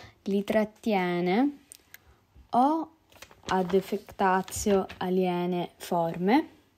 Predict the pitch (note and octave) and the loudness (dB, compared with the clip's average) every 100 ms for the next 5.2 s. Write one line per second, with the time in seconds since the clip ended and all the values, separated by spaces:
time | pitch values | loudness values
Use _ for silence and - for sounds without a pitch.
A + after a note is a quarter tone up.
0 | _ _ - _ _ _ _ _ _ - | _ _ -20 _ _ _ _ _ _ -20
1 | - - - G3+ G#3 G3+ G3 F#3+ G3+ F#3+ | -20 -2 10 12 12 12 10 10 8 10
2 | F#3+ F#3+ F#3 F#3 F3+ F3 F3+ F3+ F3+ E3+ | 10 8 10 10 12 10 10 10 12 10
3 | - G3+ G3 - G3 E3+ D#3+ A3 E4 - | 8 6 6 4 -2 0 4 4 4 0
4 | - _ - _ _ _ _ _ - B3+ | -20 _ -20 _ _ _ _ _ 0 4
5 | C4+ C#4 | 4 0